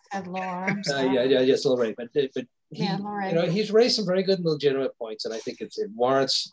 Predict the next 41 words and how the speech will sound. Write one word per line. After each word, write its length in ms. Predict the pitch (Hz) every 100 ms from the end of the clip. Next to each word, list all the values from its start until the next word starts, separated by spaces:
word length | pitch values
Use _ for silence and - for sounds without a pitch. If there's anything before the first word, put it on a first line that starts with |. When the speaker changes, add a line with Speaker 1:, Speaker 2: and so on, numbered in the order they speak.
| -
Speaker 2:
uh, 60 | 117
some 200 | - 110
close 280 | - 123 -
consideration 800 | 113 123 113 113 110 - 101 - _ _ _ _ - - -
in 120 | 151
short 380 | - 170 135 113
order, 240 | 104 101
not 200 | 107 104 - _ _ _ _ _ _ -
over 180 | 107 104
a, 360 | 104 - 101 104 -
a 40 | 101
whole 220 | 117 110
year 260 | 107 107 98
here, 240 | 95 92 _ _ _ 123
as 180 | 110
to, 100 | - 104 - -
you 80 |
know, 100 | - - _
and 80 | -
again, 140 | 135 117
we 60 | 131
don't 100 | 147
have 120 | 143
to 60 | 131
reinvent 360 | 135 120 131
the 80 | 123
wheel. 280 | 113 110 92
There's 160 | 95 -
three 120 | 135
hundred 180 | 135 127
fifty-one 360 | 123 120 117
other 180 | 120 107
cities 320 | - 120 113 110
and 120 | -
towns 300 | 113 113 98
around 240 | 101 98
here 100 | 101
that 100 | 95 87
are 20 |
doing 240 | 107 101
things, 300 | 92 87 -